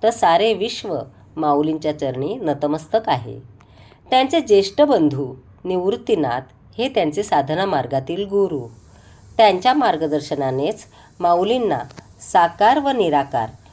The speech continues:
या दोन्ही परमेश्वर अवस्थांचा साक्षात्कार घडला.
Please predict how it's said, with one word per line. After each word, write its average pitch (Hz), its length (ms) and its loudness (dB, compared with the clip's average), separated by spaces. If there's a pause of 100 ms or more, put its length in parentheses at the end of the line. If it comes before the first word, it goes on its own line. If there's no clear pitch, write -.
(240)
या 160 180 4
दोन्ही 156 460 0
परमेश्वर 175 600 -2
अवस्थांचा 131 720 -2 (240)
साक्षात्कार 143 680 -4
घडला. 120 380 -6